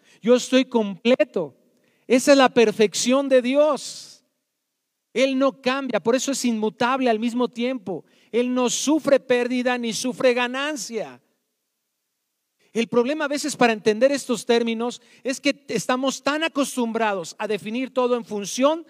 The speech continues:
de nuestra experiencia o de lo que nosotros somos. Y cuando vienen conceptos como estos, decimos, "Ah, caray, ay, ay, ay, ya como que ya me está dando sueño.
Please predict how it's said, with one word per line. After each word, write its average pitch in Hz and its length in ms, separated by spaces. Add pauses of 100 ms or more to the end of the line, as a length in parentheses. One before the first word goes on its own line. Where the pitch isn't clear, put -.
(220)
de 214 140
nuestra 247 420
experiencia 220 920 (240)
o 233 160
de 214 140
lo 208 120
que 208 120
nosotros 214 500
somos. 262 540 (340)
Y 240 180
cuando 214 360
vienen 330 320
conceptos 269 680
como 214 300
estos, 226 420 (220)
decimos, 220 340
"Ah, 262 120
caray, 247 500
ay, 240 200
ay, 226 160
ay, 220 100
ya 226 120
como 214 220
que 196 140
ya 208 80
me 214 80
está 208 160
dando 208 220
sueño. 185 580